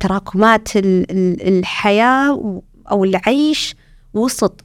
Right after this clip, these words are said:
أكوام من الدهون قاعدة أشيلها على جسمي أنا كل يوم.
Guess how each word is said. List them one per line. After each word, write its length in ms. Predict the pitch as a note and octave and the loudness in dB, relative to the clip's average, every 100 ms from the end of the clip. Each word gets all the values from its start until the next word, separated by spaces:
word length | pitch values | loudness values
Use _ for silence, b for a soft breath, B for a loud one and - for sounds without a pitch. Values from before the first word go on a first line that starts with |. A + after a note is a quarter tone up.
| - | -10
أكوام 640 | F#3 - - G#3 A#3 F3+ | -10 -10 -4 0 2 2
من 340 | E3+ F3+ A3 G#3+ | 0 2 2 2
الدهون 720 | F#3+ - F#3 A3 A#3+ D#3+ F#3 - _ - - - - | -2 -4 -2 2 2 0 -4 -18 _ -20 -20 -6 2
قاعدة 280 | G#3+ G3+ A3 | 2 4 0
أشيلها 600 | A3 - C#4+ A#3+ F3+ E3 | -2 0 2 2 0 0
على 220 | F#3 G3 | 0 0
جسمي 400 | C#4 - B3 G#3 | -2 -2 0 2
أنا 240 | D4 B3+ | 4 2
كل 300 | A3+ D4+ D#4+ | 2 0 2
يوم. 180 | D#4+ G#3+ | 2 0